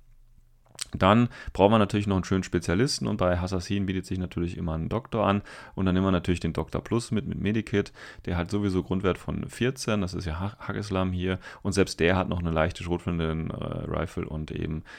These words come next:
noch eine D E P dabei, also selbst der kann auch noch Schaden austeilen und ganz zum Schluss natürlich noch was auf lange Reichweite, dann habe ich nämlich ziemlich viel schon abgedeckt, nämlich ein, äh, Muje mit X-Visor und Heavy Rocket Launcher.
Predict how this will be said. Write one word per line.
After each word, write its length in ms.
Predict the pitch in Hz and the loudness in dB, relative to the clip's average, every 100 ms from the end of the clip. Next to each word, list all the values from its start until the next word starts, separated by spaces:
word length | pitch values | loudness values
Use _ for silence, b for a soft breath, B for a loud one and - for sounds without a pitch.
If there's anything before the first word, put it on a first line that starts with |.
| B | B
noch 120 | - 80 | -6 -4
eine 120 | 78 | -2
D 180 | 85 82 | 0 0
E 20 | |
P 160 | - | 0
dabei, 400 | 107 98 90 85 | 2 2 2 0
also 220 | 78 82 82 | -2 -4 -2
selbst 400 | 82 - - 85 | -2 -4 -4 4
der 200 | 85 95 | 6 6
kann 200 | 90 - | 2 0
auch 120 | 87 | 0
noch 160 | 80 | -2
Schaden 300 | 80 78 95 | 0 0 0
austeilen 480 | 82 82 - 80 85 B B 95 | 0 -2 -2 -2 -2 B B -4
und 120 | 113 | 4
ganz 220 | 104 110 120 | 8 8 6
zum 80 | |
Schluss 240 | 104 107 107 | 2 2 4
natürlich 320 | 98 101 95 | 2 2 2
noch 100 | 95 | 2
was 160 | 90 87 | 2 2
auf 120 | 82 | 0
lange 260 | 82 104 | 2 4
Reichweite, 720 | 95 95 101 90 90 98 98 98 B B - | 4 4 4 4 4 4 0 0 B B -4
dann 160 | 90 | -2
habe 120 | 90 90 | 0 0
ich 80 | |
nämlich 200 | 90 87 | 0 -2
ziemlich 240 | - 90 90 | 0 -2 0
viel 140 | 90 | -2
schon 140 | 80 - | -2 -4
abgedeckt, 480 | - 98 85 87 | -2 -2 -2 -2
nämlich 460 | - 85 85 87 - | -2 0 0 -2 -2
ein, 360 | 76 76 78 73 | -2 0 -2 -2
äh, 140 | 67 | 0
Muje 280 | 87 95 92 | 2 2 2
mit 160 | 82 | 0
X-Visor 480 | - 92 87 82 76 | -2 -2 -2 0 -2
und 180 | 60 67 | -4 -6
Heavy 380 | 71 76 76 - - | -4 -2 -2 -2 -4
Rocket 240 | 80 - 85 | -4 -2 -2
Launcher. 500 | 60 - - 78 | -4 -4 -8 -10